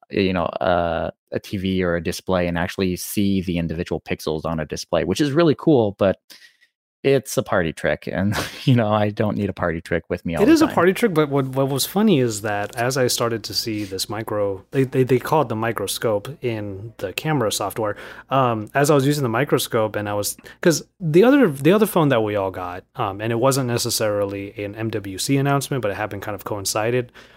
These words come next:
Speaker 2: Um, it coincided with M W C in a way, the Oppo Find X five Pro.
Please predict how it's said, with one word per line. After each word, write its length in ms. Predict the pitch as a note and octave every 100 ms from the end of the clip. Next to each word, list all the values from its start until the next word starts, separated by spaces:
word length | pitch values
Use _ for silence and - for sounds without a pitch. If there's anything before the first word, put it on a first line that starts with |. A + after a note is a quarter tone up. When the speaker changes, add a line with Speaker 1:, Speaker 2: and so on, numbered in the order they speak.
| - B2+
Speaker 2:
Um, 320 | B2+ A2 G#2
it 120 | C3+
coincided 500 | - C3 A2+ G#2+ A2
with 180 | A2+ A2+
M 120 | A#2+
W 180 | A#2+ A#2
C 140 | A2+ B2
in 100 | A#2+
a 60 |
way, 220 | A#2+ A#2+ - - -
the 80 | B2+
Oppo 260 | B2+ B2+
Find 240 | - A#2 G#2
X 160 | G2+
five 480 | - D#3+ E3 F3+ -
Pro. 320 | - F#2 G2